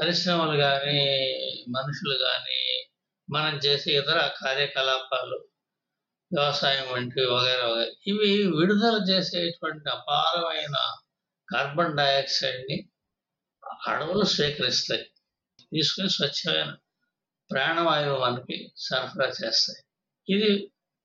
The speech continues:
అందరికీ తెలిసిన విషయం. తర్వాత జలచక్రం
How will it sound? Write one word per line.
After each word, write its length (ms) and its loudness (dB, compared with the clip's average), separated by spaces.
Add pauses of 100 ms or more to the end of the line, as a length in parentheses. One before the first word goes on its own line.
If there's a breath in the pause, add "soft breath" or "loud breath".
అందరికీ 380 -2
తెలిసిన 560 -2
విషయం. 300 -4 (1300 loud breath)
తర్వాత 420 2 (1000 loud breath)
జలచక్రం 880 0